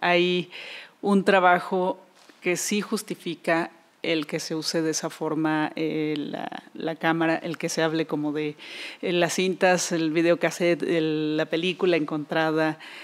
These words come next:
eh, los escritos encontrados, por decirlo de alguna manera, este, sí se, se justifican, pero en la mayoría no. O sea, más bien creo que lo que se está tratando de hacer es disfrazar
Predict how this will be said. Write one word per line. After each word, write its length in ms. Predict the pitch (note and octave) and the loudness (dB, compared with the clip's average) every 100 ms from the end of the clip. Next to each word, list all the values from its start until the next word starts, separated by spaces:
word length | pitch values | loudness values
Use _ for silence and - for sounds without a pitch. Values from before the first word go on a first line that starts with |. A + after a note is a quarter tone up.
| - | -10
eh, 460 | - E3+ E3 D#3+ D#3+ | -4 0 2 2 2
los 360 | D#3 E3 D#3+ F#3 | 2 0 0 0
escritos 600 | F3 - G#3 G#3+ G3 - | 0 2 2 4 4 4
encontrados, 800 | E3+ D#3+ F3 D#3 F3 F3 F3 F3 | 0 0 -2 2 4 4 2 -2
por 220 | - D#3 | -4 -4
decirlo 380 | D#3 - E3+ F3 | -2 -2 0 2
de 60 | |
alguna 300 | D#3+ D#3 E3+ | 0 0 0
manera, 480 | E3 D#3 D#3+ E3 E3+ - - - - - - | 2 2 2 2 0 -6 -18 -18 -18 -18 -12
este, 1120 | - F3 D#3+ - - _ E3+ E3 D#3+ D#3+ D#3+ D#3 | -2 0 0 -2 -12 _ 0 2 4 4 2 0
sí 180 | - G3+ | -2 -2
se, 340 | - G3 F#3 - | 4 4 4 2
se 220 | - F3 | 0 0
justifican, 680 | - G#3 - F#3 F3+ - F3+ - - - _ _ | 0 -6 -6 -4 -4 -6 -10 -14 -20 -20 _ _
pero 180 | G3+ G3 | 6 8
en 300 | G3+ F#3+ F#3+ | 8 6 6
la 80 | F#3 | 6
mayoría 480 | G3+ F#3+ F#3+ G3+ F#3 | 6 8 8 8 8
no. 180 | D#3+ - - - - | 4 0 -10 -18 -8
O 60 | - | -4
sea, 100 | E3+ | 2
más 200 | F3 F3+ | 4 4
bien 280 | F3 F3 F3 | 4 2 0
creo 180 | - F#3 | 0 0
que 80 | F#3 | 0
lo 160 | F3 D3 | -2 -2
que 80 | |
se 400 | G3 F3 E3 D#3+ | -4 -2 0 0
está 280 | D#3+ - F3+ | 0 0 0
tratando 400 | E3+ E3+ E3 E3+ | 0 0 0 2
de 80 | D#3+ | 0
hacer 180 | - E3 | 0 -2
es 160 | E3 | -2
disfrazar 640 | D#3 D3 D#3+ D3+ D#3+ F3 | -4 -6 -6 -2 -2 -2